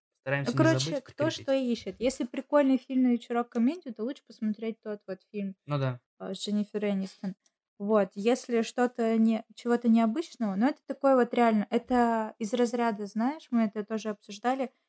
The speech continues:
Speaker 2: в фильмах типа "Адреналин",
Speaker 1: Мгм.
Speaker 2: "Хардкор", где тупо гонка.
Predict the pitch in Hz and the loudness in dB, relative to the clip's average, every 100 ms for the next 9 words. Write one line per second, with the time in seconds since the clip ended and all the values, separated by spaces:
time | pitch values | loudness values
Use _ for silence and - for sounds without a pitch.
0 | _ _ - 247 240 220 - 226 - 208 | _ _ -2 4 6 4 0 -8 0 0
1 | 196 214 208 208 220 262 277 - _ - | 2 2 2 2 0 -2 -2 -8 _ -2
2 | 131 147 139 _ 240 240 233 208 214 226 | 4 4 2 _ 6 6 6 -4 2 4
3 | 220 - 254 262 220 220 220 196 - _ | 2 0 0 2 4 6 4 4 -4 _